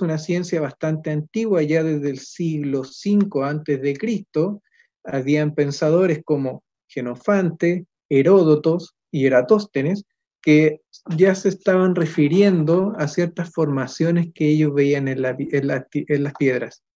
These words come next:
Pero no es hasta Georges Cuvier, un naturalista francés,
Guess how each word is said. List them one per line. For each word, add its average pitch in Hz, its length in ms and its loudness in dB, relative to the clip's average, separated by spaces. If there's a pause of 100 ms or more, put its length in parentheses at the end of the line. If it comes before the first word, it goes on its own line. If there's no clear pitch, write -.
(680)
Pero 156 240 4
no 175 160 4
es 202 220 2
hasta 160 420 2
Georges 175 280 2
Cuvier, 196 540 2 (640)
un 147 340 0
naturalista 135 640 -2
francés, 175 680 0